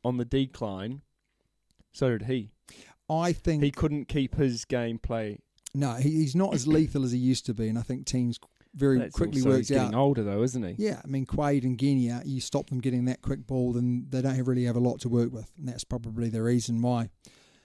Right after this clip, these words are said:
Speaker 2: So we're big fans of Quade, but we can understand why he's not, and that's like Cipriani. You're great, great one bring up. They've fallen out of favour with the coaching staff. <clears throat> A player that fell out of favour with the coaching staff, but it's back in, is Marler, and he's another one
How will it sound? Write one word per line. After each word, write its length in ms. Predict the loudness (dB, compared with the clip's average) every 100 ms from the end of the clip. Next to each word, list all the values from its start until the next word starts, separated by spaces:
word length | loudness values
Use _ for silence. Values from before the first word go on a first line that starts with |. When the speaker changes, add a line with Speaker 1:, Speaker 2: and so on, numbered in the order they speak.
| _
Speaker 2:
So 220 | 0 2
we're 280 | 6 6 6
big 260 | 4 0 0
fans 340 | 2 4 4 2
of 60 |
Quade, 300 | 2 2 4
but 80 | 2
we 120 | 2
can 140 | 2 4
understand 540 | 2 2 2 2 2
why 240 | 2 2 2
he's 200 | -2 -2
not, 160 | -2
and 80 | 0
that's 160 | -2 -2
like 160 | -4
Cipriani. 520 | -2 -6 -4 -6 -4 -2
You're 100 | 0
great, 340 | 2 0 0
great 260 | -2 -2 -2 _ _
one 280 | -10 -4 -4
bring 200 | -2 -4
up. 180 | -4 -10 _ -4
They've 140 | -4
fallen 380 | 0 4 6 4
out 60 | 0
of 40 | 0
favour 260 | 2 4
with 160 | 2 0
the 60 |
coaching 280 | 0 0 0
staff. 520 | -4 -4 -4 -6 -12 _ _
<clears throat> 160 | _
A 600 | -16 -14 -18 -18 _ -6 2
player 200 | 4 4
that 100 | 4
fell 180 | 2 2
out 60 |
of 60 | 2
favour 200 | 2 2
with 80 | 0
the 60 | 0
coaching 200 | -2 -2
staff, 200 | -6 -4
but 100 | -4
it's 80 | -2
back 300 | -2 -2 2
in, 80 | 2
is 100 | 4
Marler, 520 | 2 2 2 0 -2 _ _ _ _
and 100 | 0
he's 160 | 2 4
another 300 | 2 2 0
one 260 | 0 -4